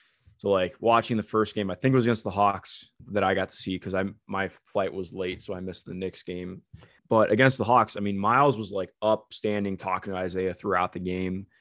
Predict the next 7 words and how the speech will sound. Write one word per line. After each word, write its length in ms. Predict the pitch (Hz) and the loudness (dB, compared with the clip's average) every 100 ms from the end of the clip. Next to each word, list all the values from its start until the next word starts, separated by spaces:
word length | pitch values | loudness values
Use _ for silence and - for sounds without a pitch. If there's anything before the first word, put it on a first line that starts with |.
| _ _ - | _ _ -10
like, 120 | 82 | -6
calling 300 | 110 110 107 | 4 4 4
stuff 260 | - 101 101 | 2 2 2
out 240 | 95 - | 0 -2
for 260 | 98 95 95 | -6 -4 -4
him. 180 | 95 - _ _ _ - | -8 -10 _ _ _ -6
Um, 420 | 92 87 87 | -2 -2 -6